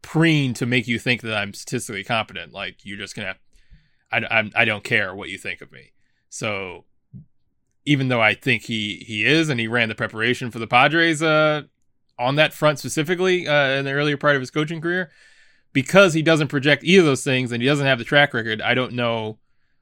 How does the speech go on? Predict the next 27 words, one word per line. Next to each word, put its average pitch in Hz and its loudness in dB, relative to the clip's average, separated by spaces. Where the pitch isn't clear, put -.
what 123 -4
fans 120 -2
would 107 -8
really 113 -2
cling 110 -8
on 117 0
to, 101 -8
to 107 -6
say 101 -6
that 95 -16
this 101 -12
guy 92 -4
is 90 -10
brilliant, 98 -12
'cause 104 -16
he 110 -14
doesn't 110 -10
really 101 -10
hit 127 -4
off 104 -2
any 104 -6
of 95 -14
the 85 -18
statistical - -14
fan 98 -8
indicators 104 -6
that, 98 -16